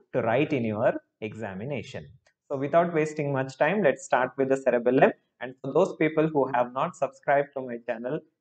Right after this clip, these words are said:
please hit the bell icon as well as hit the subscribe button. Okay, so let's, uh, let's, uh, first define the learning objectives as to under what subheadings are we going to learn cerebellum.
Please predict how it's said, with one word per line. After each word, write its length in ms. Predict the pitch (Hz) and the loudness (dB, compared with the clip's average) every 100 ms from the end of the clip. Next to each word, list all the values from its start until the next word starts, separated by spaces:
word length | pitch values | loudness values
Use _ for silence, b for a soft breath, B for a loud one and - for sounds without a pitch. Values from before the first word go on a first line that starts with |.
| _ | _
please 300 | 170 180 196 - _ | -6 -4 -6 -12 _
hit 240 | - 143 135 | -6 -6 -2
the 80 | 131 | -2
bell 300 | 131 135 147 | 0 2 4
icon 400 | 131 127 135 135 | 4 2 -2 0
as 200 | 120 117 | 0 0
well 160 | 120 123 | 2 2
as 160 | 123 | 2
hit 240 | 123 127 127 | 2 -2 0
the 100 | 131 | 0
subscribe 560 | 139 - - 101 95 | 2 0 -2 -6 -6
button. 260 | 90 92 78 87 _ 120 | -8 -12 -14 -18 _ -16
Okay, 280 | - 240 - B _ | -8 -8 -8 B _
so 140 | 156 | 0
let's, 300 | 143 196 196 - - | 4 2 0 -10 0
uh, 340 | 151 143 131 - | 4 6 4 4
let's, 400 | 160 170 - - | 4 4 0 4
uh, 320 | 147 127 127 - - _ _ | 8 8 6 0 -20 _ _
first 240 | 180 165 | -6 -2
define 380 | 151 139 165 156 | -2 0 0 2
the 80 | 151 | 4
learning 400 | 131 123 135 143 | 6 6 6 6
objectives 560 | 120 110 113 113 135 127 | 6 6 2 2 4 4
as 180 | 120 | 4
to 140 | - - | 2 -2
under 220 | 135 139 | 2 4
what 320 | 135 139 170 - | 8 8 8 6
subheadings 600 | - 135 139 147 156 156 | 4 4 4 4 4 6
are 140 | 131 | 8
we 100 | 117 | 8
going 300 | 117 123 123 | 4 2 0
to 100 | 135 | -2
learn 300 | 120 117 117 | -2 -2 -2
cerebellum. 520 | 113 131 95 92 87 | -4 -4 -4 -8 -8